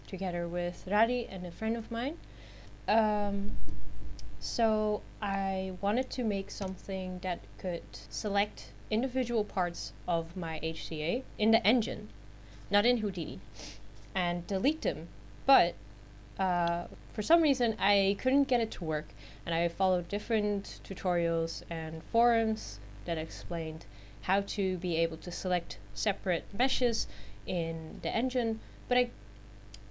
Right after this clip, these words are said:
nothing really worked. So I asked Radi for help, and he showed me different examples, but in the end, they also didn't work. So we decided to look into it,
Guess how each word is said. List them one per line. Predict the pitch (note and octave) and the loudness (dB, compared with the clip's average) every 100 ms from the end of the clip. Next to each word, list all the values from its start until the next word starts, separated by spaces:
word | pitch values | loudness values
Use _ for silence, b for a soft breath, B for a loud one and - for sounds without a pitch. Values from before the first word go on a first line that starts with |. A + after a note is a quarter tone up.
| - - - - C#4+ | -16 -16 -16 -4 -2
nothing | D#4 G4 | 2 4
really | F#4 D4+ | 6 4
worked. | E3+ C3 - - - - - - - B B B - | 2 -2 -4 -4 -4 -6 -12 -16 -16 B B B -12
So | - C4+ C4 C4 | 0 4 6 6
I | - C4 | 4 4
asked | B3 C#4+ - | 4 2 2
Radi | A3+ G#3+ A3 | 2 4 2
for | B3 G#3 | 0 -2
help, | F#3+ E3 E3 B B B - | 0 0 -2 B B B -6
and | F3+ | -4
he | G3 | -4
showed | G3 G3+ F#3 | 0 2 2
me | F#3 | 0
different | F3 E3+ F3+ | -2 -2 -4
examples, | E3 - C4 C4 F3 E3+ - - | -4 -2 -2 0 -4 -4 -10 -2
but | F#3 F3 - - | -2 -2 -6 -2
in | A3+ | 2
the | A3 C#4 | 6 6
end, | C#4 B3+ - - B B B - - - - - - | 4 2 -4 -12 B B B -18 -18 -18 -18 -6 6
they | D4 | 8
also | E4 D#4 | 8 6
didn't | G3+ E3+ | 2 0
work. | D3 C#3+ - B B B - - | -2 -6 -8 B B B -18 -14
So | - D4 C#4+ C4+ C#4 C4 - - - - - - - | 4 8 10 10 6 4 -4 -18 -16 -16 -16 -16 -4
we | B3 D4+ | 2 2
decided | D#4 C#4+ B3+ B3+ | 4 4 4 2
to | G#3 | 0
look | G3 | 0
into | - C4 G3 | -2 -4 -2
it, | D3+ - | -2 -4